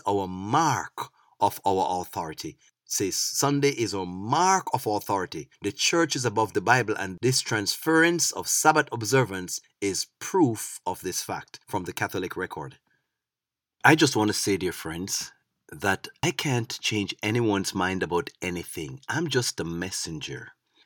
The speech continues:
I'm just here to proclaim the truth in love, leaving each person free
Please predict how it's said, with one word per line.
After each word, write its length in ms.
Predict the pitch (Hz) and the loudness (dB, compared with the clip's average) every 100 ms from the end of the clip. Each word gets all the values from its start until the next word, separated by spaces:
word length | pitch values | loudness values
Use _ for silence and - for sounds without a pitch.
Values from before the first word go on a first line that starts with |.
| _ _ - | _ _ 6
I'm 180 | 131 170 | 6 6
just 280 | 135 - | 4 2
here 500 | - 110 95 104 - _ - | 2 4 4 2 -4 _ -6
to 220 | - 87 _ - | -4 -4 _ -8
proclaim 840 | 92 - - 123 120 120 135 135 | -8 -6 0 2 2 2 0 -4
the 160 | 143 120 | -8 -8
truth 760 | - - - 147 92 - - - _ - | -2 -2 2 2 0 -6 -12 -12 _ -8
in 180 | 90 87 | -4 -2
love, 400 | 73 67 - - _ _ - | -4 -8 -12 -14 _ _ -8
leaving 520 | 90 127 127 117 101 | 2 4 4 2 0
each 260 | 117 123 - | -2 -4 -2
person 400 | 104 87 - 80 | 0 0 -2 -8
free 840 | - - - 139 151 107 98 127 | -10 -14 -6 2 4 2 -4 -10